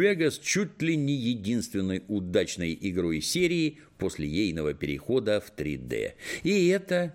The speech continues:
неспроста, потому что именно над New Vegas'ом трудилась студия Obsidian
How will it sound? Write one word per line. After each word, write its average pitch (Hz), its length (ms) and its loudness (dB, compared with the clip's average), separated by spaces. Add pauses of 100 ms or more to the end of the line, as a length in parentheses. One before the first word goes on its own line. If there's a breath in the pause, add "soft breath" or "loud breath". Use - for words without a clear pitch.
неспроста, 101 1120 -2 (280 loud breath)
потому 131 220 0
что 143 180 0
именно 151 680 2
над 135 480 0
New 95 340 0
Vegas'ом 160 560 0
трудилась 123 580 2
студия 127 720 2
Obsidian 90 920 2